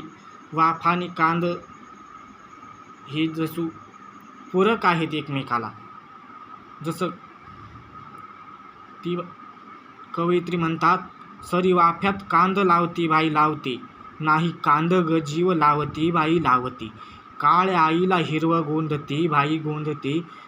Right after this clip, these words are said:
रोज मातीत मी ग नांदती बाई नांदते." या ओळीत कवयित्री कल्पना दुधाळ यांनी, कल्पना दुधाळ यांनी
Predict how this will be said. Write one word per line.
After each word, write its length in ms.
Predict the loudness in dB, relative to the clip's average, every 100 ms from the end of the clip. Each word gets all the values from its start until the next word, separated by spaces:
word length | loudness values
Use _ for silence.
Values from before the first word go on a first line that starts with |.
| -12
रोज 300 | -4 -2 0
मातीत 600 | 0 0 0 -2 -6 -2
मी 220 | -2 0 -2
ग 100 | -2
नांदती 640 | 0 0 0 -4 -6 -4
बाई 260 | 0 0 0
नांदते." 500 | -2 -2 -4 -6 -10 -12 -20 -20 -20 -14 -2
या 200 | 2 4
ओळीत 300 | 4 2 0 -2
कवयित्री 460 | 0 4 2 0 -6
कल्पना 500 | -2 -2 0 0 0
दुधाळ 300 | 0 2 4
यांनी, 380 | 4 2 -2 -2 -6 -16 -20 -20 -20 -20 -20 -20 -20 -20 -20 -20 -20 -18 -20 -20 -20 -14 -14 -12 -14 -14 -12 -12 -12 -16 -12 -2
कल्पना 420 | -2 2 2 2
दुधाळ 300 | 2 2 2
यांनी 360 | 2 0 -4